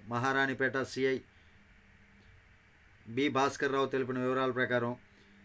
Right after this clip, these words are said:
అంగడిదిబ్బ ప్రాంతానికి చెందిన నూరాడ నరేంద్ర తన భార్య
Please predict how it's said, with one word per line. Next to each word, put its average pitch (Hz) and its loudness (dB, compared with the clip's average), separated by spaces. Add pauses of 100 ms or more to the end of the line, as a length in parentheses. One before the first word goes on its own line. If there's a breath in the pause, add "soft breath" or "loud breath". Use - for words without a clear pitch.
(420)
అంగడిదిబ్బ 139 2
ప్రాంతానికి 131 0
చెందిన 127 2
నూరాడ 131 2
నరేంద్ర 123 2
తన 120 -4
భార్య 131 2